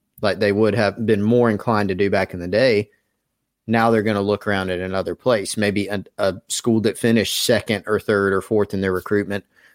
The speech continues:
Like you said, they may take another look at now, um, because guys wanna play. And in this era where, you know, it might have held you back in the past to say, "Well, I'm not gonna, I'm not gonna go sit out a place. That's the same thing that I'll be doing here."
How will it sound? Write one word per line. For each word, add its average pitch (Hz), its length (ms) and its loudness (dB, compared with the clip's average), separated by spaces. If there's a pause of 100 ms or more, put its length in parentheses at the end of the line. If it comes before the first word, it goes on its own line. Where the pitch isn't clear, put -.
(120)
Like 104 220 0
you 101 80 -4
said, 117 280 2
they 101 100 2
may 101 200 2
take 95 360 -2 (300)
another 98 360 0
look 175 280 0
at 92 200 -4
now, 92 340 -2 (340)
um, 107 240 2
because 117 300 0
guys 117 460 2 (200)
wanna 113 200 2
play. 160 280 4
And 107 100 2
in 110 80 2
this 107 200 0
era 127 320 4
where, 110 440 2
you 135 120 0
know, 107 140 0 (140)
it 123 120 2
might 120 200 2
have 107 100 -2
held 127 240 2
you 110 120 -4
back 110 300 0
in 113 60 -4
the 98 80 -6
past 101 320 -2
to - 60 -18
say, 104 200 0
"Well, 98 140 0
I'm 110 80 0
not 104 240 0
gonna, 98 300 -6 (720)
I'm 117 140 0
not 113 180 0
gonna 104 380 -2 (580)
go 127 140 2
sit 120 320 0
out 117 220 4
a 95 40 -2
place. 107 580 -2 (320)
That's 101 240 -4
the 113 80 -6
same 113 280 0
thing 113 220 0
that 110 100 2
I'll 113 120 4
be 107 140 0
doing 110 260 2
here." 110 420 0